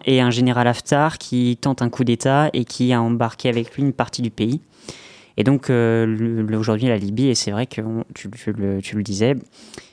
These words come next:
Muammar Kadhafi a été destitué en, en deux mille onze, a été même abattu. Euh, depuis, le pays ne va pas forcément, euh, beaucoup mieux.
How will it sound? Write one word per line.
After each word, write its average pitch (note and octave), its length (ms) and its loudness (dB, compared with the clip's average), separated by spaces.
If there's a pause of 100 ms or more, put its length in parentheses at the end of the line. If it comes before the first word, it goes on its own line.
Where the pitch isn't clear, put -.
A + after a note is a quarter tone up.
(140)
Muammar G#2+ 260 2
Kadhafi A2+ 380 0
a A2 40 2
été G#2+ 200 -2
destitué A2 460 -4
en, G2+ 340 -6
en A2+ 140 -4
deux A2 80 -2
mille G#2+ 180 0
onze, D3 280 -2 (180)
a G#2+ 80 -2
été G2+ 140 -6
même G2+ 200 0
abattu. G#2+ 500 0 (720)
Euh, G2+ 680 2
depuis, A2 340 -4
le A#2 100 -2
pays G2+ 220 -4
ne B2 120 2
va G2+ 120 -4
pas A2 140 -2
forcément, A2+ 560 0
euh, G2 80 -2
beaucoup A2 320 0
mieux. G#2 140 2